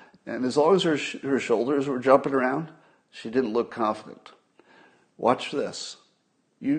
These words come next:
you take her persona and you just give her enough lessons to bring it down to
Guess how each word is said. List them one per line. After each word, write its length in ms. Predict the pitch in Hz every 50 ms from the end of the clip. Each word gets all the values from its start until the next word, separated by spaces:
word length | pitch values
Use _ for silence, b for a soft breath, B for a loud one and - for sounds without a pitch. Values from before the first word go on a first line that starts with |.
| 147 -
you 220 | - 131 160 175
take 420 | 175 - 175 180 170 175 - - - _ b b b b b b b b _ -
her 160 | - 156 170 170
persona 800 | 170 - - 175 165 151 - 180 175 175 156 107 90 98 - - - _ _ _ _ _ _ _ _ _ _ _ - -
and 160 | 98 104 107
you 80 | 113
just 280 | 110 104 123 117 - -
give 220 | 143 135 131 117
her 440 | - 135 127 123 120 120 113 101 -
enough 400 | - 95 101 104 104 117 - -
lessons 520 | - 113 117 113 - - 120 117 110 104 -
to 120 | - 110
bring 220 | 110 101 107 113 113
it 100 | 113 104
down 260 | 101 104 104 107 104
to 360 | 107 - 113 104 101 98 92